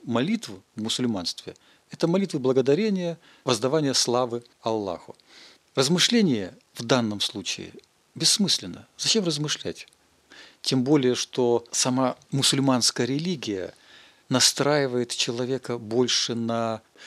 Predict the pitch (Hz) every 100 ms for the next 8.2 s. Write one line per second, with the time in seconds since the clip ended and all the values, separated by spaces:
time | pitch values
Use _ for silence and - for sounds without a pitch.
0 | - - 113 107 117 - 120 120 113 110
1 | 113 - 113 123 107 131 120 98 90 87
2 | 82 78 - _ _ _ - - _ _
3 | _ - 135 135 139 139 156 156 180 -
4 | 143 151 - - 127 - 147 131 131 -
5 | 127 - - 123 120 - - 139 - 117
6 | - 117 117 113 110 - 110 110 95 -
7 | - _ _ - - - _ - 120 214
8 | -